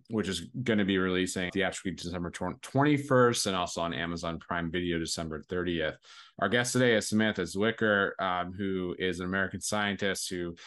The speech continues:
in the film we see has a plan to kind of return an orphaned ocelot to the wild and really is doing incredible work rescuing, uh, wildlife and rehabilitating them in the Amazon rainforest.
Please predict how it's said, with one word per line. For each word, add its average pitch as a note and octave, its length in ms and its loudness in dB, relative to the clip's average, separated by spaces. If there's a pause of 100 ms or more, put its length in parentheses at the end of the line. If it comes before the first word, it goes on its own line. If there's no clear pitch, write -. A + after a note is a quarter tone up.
(220)
in F#2+ 140 -2
the F#2 80 0
film A2 560 2
we G#2+ 220 2
see G2+ 220 0
has F#2+ 180 -2
a F#2 60 -4
plan F#2+ 460 0
to F2+ 80 -4
kind F#2 160 -6
of F2 120 -6
return G2 400 0
an F2+ 200 -4
orphaned G2 460 -2
ocelot F2+ 460 -2
to F2 100 -6
the E2+ 80 -6
wild G2+ 580 2
and E2+ 200 -6 (320)
really G#2+ 200 4
is F#2+ 100 -2
doing G2 140 0
incredible F#2+ 460 0
work F2+ 320 0
rescuing, F2+ 720 -2
uh, E2 280 -2
wildlife E2+ 680 0
and F2 80 -6
rehabilitating E2+ 760 -4
them E2 320 -4
in - 80 -8
the E2+ 140 -4
Amazon D#2+ 380 -6
rainforest. E2+ 760 -4